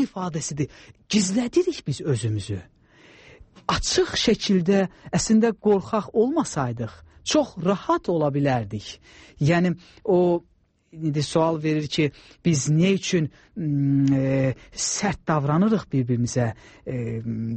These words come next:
məsələn, qanı qanla yuarlar ya da haqqını tələb eləmək mavilikdir. Hər halda biz, e, nəzakətsizliyimizlə özümüzə mühafizə bariyeri çəkirik. Yəni, mən nəzakətsiz davrandım.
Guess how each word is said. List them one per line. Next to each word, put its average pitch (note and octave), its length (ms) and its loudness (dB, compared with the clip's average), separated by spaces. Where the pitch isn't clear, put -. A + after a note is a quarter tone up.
məsələn, C#3+ 460 0
qanı D3+ 260 2
qanla D3+ 320 2
yuarlar C3+ 520 0
ya C3+ 140 -2
da C3+ 80 -2
haqqını C#3+ 380 -2
tələb C3+ 300 0
eləmək C3 300 2
mavilikdir. C3 560 -2
Hər B3+ 240 2
halda G3+ 280 2
biz, G3+ 280 2
e, D#3 80 -2
nəzakətsizliyimizlə G3 1600 0
özümüzə G#3 520 2
mühafizə A3 580 2
bariyeri A#2 460 -2
çəkirik. - 440 -8
Yəni, F#3+ 160 6
mən A3+ 180 6
nəzakətsiz B3 480 0
davrandım. C#3 480 -2